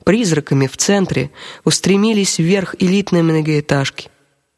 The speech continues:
Как боевые корабли первого класса посреди обломков старой рухляди,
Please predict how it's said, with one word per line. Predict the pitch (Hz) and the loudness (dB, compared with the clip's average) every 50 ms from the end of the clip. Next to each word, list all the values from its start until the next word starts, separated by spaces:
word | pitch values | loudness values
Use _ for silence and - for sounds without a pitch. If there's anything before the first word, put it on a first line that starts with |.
| _ - - - - - | _ -20 -20 -20 -6 -2
Как | - 170 165 160 | 0 0 2 2
боевые | 175 202 202 208 214 226 220 214 | 2 2 2 2 2 0 0 0
корабли | - 196 196 190 196 208 202 | 0 0 0 0 0 0 0
первого | - 196 185 180 170 175 175 | 2 2 2 2 0 0 0
класса | - 185 196 202 190 - - - | 2 2 2 2 2 0 0 0
посреди | - - - 151 156 165 160 170 | 0 0 2 2 0 2 2 0
обломков | 165 156 170 180 196 196 180 - 170 - | 0 0 0 2 0 0 0 -2 -4 -4
старой | - - - - 180 175 170 160 160 | -4 -2 0 0 2 2 2 2 2
рухляди, | 156 190 208 185 - - 139 127 127 135 143 | 2 0 0 0 0 -2 -2 0 0 -2 -4